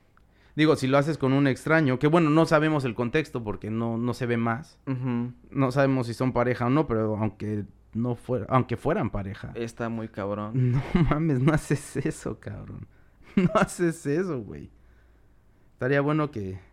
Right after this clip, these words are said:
Speaker 1: tam-, es-, que llegara a, a hacérsela de a pedo a alguien y que esa persona
Speaker 2: Que le
Speaker 1: le meta
Speaker 2: reparta toda su madre.
Speaker 1: un buen
Speaker 2: Que no
Speaker 1: chingadazo.
Speaker 2: va a tardar, si sigue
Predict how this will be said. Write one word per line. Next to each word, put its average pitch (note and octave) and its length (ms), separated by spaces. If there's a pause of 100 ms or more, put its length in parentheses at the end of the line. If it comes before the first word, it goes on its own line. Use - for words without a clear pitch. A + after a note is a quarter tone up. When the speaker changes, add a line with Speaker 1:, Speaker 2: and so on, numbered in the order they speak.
(680)
Speaker 1:
tam-, A2 220
es-, A2+ 260
que A2 460
llegara A#2 720 (440)
a, A2 400
a - 0 (160)
hacérsela A#2+ 460
de G#2 60
a G2 100
pedo A2+ 220
a - 20
alguien B2 400
y G2+ 140
que G2 440
esa A2+ 220
persona G#2 540
Speaker 2:
Que B2+ 120
le A#2 160
Speaker 1:
le A2+ 160
meta A2+ 640
Speaker 2:
reparta A#2+ 520
toda A#2 180
su G#2+ 140
madre. G#2+ 460 (580)
Speaker 1:
un A2+ 280
buen G#2 500
Speaker 2:
Que A3 160
no F3 140
Speaker 1:
chingadazo. C#3 500
Speaker 2:
va C3 80
a B2+ 80
tardar, B2 400
si B2+ 340
sigue A#2+ 960